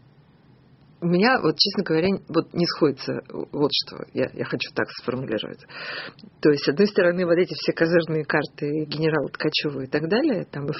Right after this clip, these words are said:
С Б, там, не то, что там какие-нибудь тебе следователи, там, или какая-нибудь,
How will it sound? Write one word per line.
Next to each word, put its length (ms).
С 220
Б, 520
там, 200
не 120
то, 120
что 180
там 240
какие-нибудь 540
тебе 200
следователи, 800
там, 300
или 140
какая-нибудь, 600